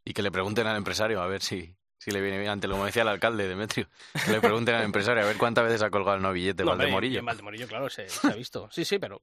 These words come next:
Speaker 2: claro, es un poquito perder esa
Speaker 1: Sí, ro-, a lo mejor rodearlo, no rodearlo del Sota, Caballo y Rey, rodearlo, pues, de Alejandro Marcos, de Fernando Adrián, de este tipo de toreros que pueden entrar.
Speaker 2: Ahora,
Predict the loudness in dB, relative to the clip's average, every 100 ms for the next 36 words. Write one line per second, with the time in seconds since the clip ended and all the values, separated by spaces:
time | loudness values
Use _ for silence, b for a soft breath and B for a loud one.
0 | _ -8 -8 -8 -10 -12 -12 -10 -8 -6
1 | -6 -8 -6 -6 -6 -2 -2 -4 B B
2 | B B -8 -4 -2 -2 0 2 4 6
3 | 6 4 -2 -4 -4 0 2 4 4 4
4 | 2 4 4 2 2 0 -2 0 2 2
5 | 2 0 0 0 0 0 0 -2 -4 -4
6 | -4 -6 -6 -6 -2 -2 0 -2 -2 -4
7 | -6 -6 -4 -2 -2 -4 -6 -8 -2 -2
8 | 0 0 -2 -6 B B B -4 0 0
9 | 0 -4 -2 0 0 -2 -2